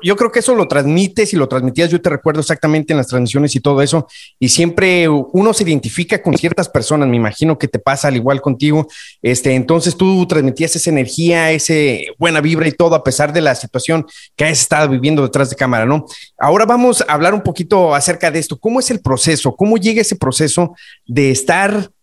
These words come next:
enfrente del micrófono y decidir, "Ok, me tengo que ir de, de los medios, pero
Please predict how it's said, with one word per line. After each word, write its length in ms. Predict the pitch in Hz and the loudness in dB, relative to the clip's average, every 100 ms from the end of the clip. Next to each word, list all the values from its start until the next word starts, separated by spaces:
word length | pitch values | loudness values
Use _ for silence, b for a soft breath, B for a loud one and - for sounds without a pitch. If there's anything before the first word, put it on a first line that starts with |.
| 139 | -4
enfrente 440 | 131 165 196 208 | 0 0 0 0
del 160 | 180 135 | 2 0
micrófono 440 | 120 165 170 175 | 0 -2 0 0
y 60 | 139 | 2
decidir, 720 | 131 127 120 147 175 147 - - | 0 0 -2 0 0 0 -6 -4
"Ok, 220 | 113 113 160 131 - _ | -4 0 0 0 -4 _
me 160 | 104 117 | -4 -2
tengo 300 | 147 160 - | 0 -2 0
que 80 | |
ir 200 | 160 170 | 0 2
de, 220 | 143 139 139 - | 2 0 0 -2
de 100 | 123 | 0
los 160 | 123 127 | 0 0
medios, 320 | 151 151 147 | 0 0 -2
pero 400 | - 120 113 | 0 2 2